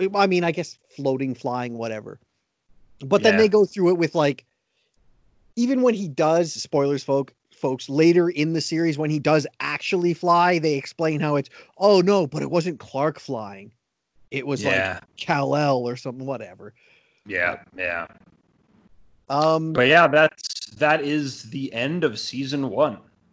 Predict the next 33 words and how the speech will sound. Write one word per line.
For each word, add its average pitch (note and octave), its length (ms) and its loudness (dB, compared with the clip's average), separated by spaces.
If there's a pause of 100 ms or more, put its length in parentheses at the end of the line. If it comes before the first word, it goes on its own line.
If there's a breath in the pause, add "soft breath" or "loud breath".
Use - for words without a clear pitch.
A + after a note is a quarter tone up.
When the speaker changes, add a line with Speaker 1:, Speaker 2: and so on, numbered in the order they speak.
(120)
Speaker 1:
Solid A#3+ 720 -2
fucking D#3 300 -10
episode. A#2+ 480 -12 (920)
Speaker 2:
Yeah. F#2 160 -20 (440)
Speaker 1:
Really G3+ 360 4
is. F3 100 6
It F3 140 0 (100)
real, A#3 220 2
like, G#3 240 0
a D#3 80 -10
really G3+ 480 -8
solid E3+ 400 -4
episode. A#2 460 -8
It, C#3+ 340 -4
it, D#3+ 200 -10
it, E3 340 -8 (1600 soft breath)
it G3 140 -12 (220)
didn't D#4 220 0
necessarily C4 640 -2
tie F#3 440 -2
up G#3 140 -2
any F3+ 200 2
loose D#3+ 460 -2
ends. F3+ 500 -2
I D#3+ 120 -10
mean, F3+ 160 -4
I E3+ 80 -2
guess F3+ 320 -2
it G3 60 -4
kinda G3+ 280 -2
did, G#3 480 2
but D3 180 -2
it, D#3 200 -2